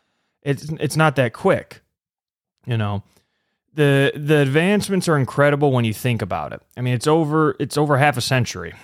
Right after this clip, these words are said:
like, since humanity first set foot on the moon. So the historic Apollo eleven mission in nineteen sixty-nine was a giant leap for mankind. Now we're looking beyond that with Mars as the next big frontier.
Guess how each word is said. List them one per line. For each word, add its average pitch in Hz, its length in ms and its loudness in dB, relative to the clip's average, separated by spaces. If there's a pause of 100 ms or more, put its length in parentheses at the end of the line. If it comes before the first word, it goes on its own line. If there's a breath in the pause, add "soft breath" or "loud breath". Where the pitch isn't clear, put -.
(120)
like, 104 200 -10
since 127 240 -2
humanity 127 420 2
first 139 440 0
set - 260 -2
foot - 380 -2
on 110 380 0
the 107 80 -4
moon. 131 340 2 (540 soft breath)
So 135 240 2
the 123 120 0
historic 143 560 0
Apollo 120 520 0
eleven 156 400 0
mission 131 320 0
in 113 100 2
nineteen 127 440 0
sixty-nine 117 640 -2
was 113 180 -2
a 113 60 -6
giant 147 720 0
leap 120 500 -4
for 104 340 -4
mankind. 101 840 -4 (720)
Now 131 180 2
we're 139 120 4
looking 151 380 2
beyond 127 440 2
that 131 200 0
with 107 160 -6
Mars 113 480 0
as 104 260 -8
the 107 60 -8
next 101 480 -8 (160)
big 92 400 -10
frontier. - 800 -10